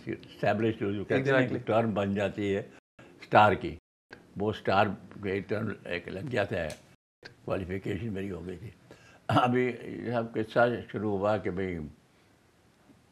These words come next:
Speaker 1: कृष्णा जी ने लोगों से पूछा जिनके साथ काम कर रहा था, "अभी कैसा है?" तो कहा, "ये अच्छा है, ये इनका फ्यूचर अच्छा है, ये ठीक चल,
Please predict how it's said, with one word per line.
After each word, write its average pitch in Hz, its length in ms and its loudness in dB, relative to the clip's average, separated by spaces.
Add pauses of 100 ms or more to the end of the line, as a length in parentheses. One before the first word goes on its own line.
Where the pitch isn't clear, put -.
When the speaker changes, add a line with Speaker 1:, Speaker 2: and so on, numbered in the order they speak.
(340)
Speaker 1:
कृष्णा 117 340 2
जी 107 180 2
ने 95 520 -4 (1600)
लोगों 95 300 -4
से 95 100 -8
पूछा 101 300 -8
जिनके 110 300 -6
साथ 90 180 -2
काम 85 280 -6
कर 95 140 -4
रहा 98 140 -4
था, 92 140 -6
"अभी 85 160 -8
कैसा 92 340 -6
है?" 85 300 -4 (1120)
तो - 60 -12
कहा, 90 160 -6
"ये 101 120 -2
अच्छा 95 260 -6
है, 110 200 -4
ये 110 60 -4
इनका 104 180 -6
फ्यूचर 110 340 -6
अच्छा 85 260 -4
है, 95 180 -2
ये 87 60 -6
ठीक - 340 -10
चल, - 120 -10